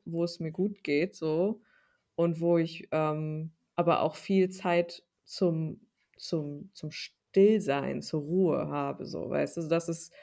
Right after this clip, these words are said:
für mich grad mega der Vibe, so. Das ist, glaub ich, zweitausendzweiundzwanzig dann auch so dieser Vibe einfach von wegen, okay, jetzt mal nicht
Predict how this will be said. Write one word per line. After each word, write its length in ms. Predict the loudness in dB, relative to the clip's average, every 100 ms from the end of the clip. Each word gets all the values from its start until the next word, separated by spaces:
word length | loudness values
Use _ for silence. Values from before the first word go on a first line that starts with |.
| -20 _
für 120 | -8 -2
mich 240 | -2 -2
grad 220 | 0 0
mega 260 | 2 2 2
der 180 | 0 0
Vibe, 300 | 0 0 -4
so. 200 | -8 -2
Das 420 | 0 0 -4 -14 _ _ _ _ _ _ _ _
ist, 240 | -4 -2 0
glaub 200 | 0 0
ich, 80 | 2
zweitausendzweiundzwanzig 1080 | 2 2 0 0 0 0 0 -2 -2 -4
dann 220 | -4 -2
auch 200 | -2 -4
so 340 | -2 -2 -2 -8 _ -20
dieser 560 | _ -4 -2 2 0
Vibe 240 | 2 0 0
einfach 300 | -6 -6 -12
von 200 | -10 -4
wegen, 460 | -4 -4 -6 -10 -16 _ _ _ _ _ _ _ -20 -10
okay, 400 | -6 2 2 2 2
jetzt 220 | 2 2
mal 120 | 2
nicht 400 | 4 2 0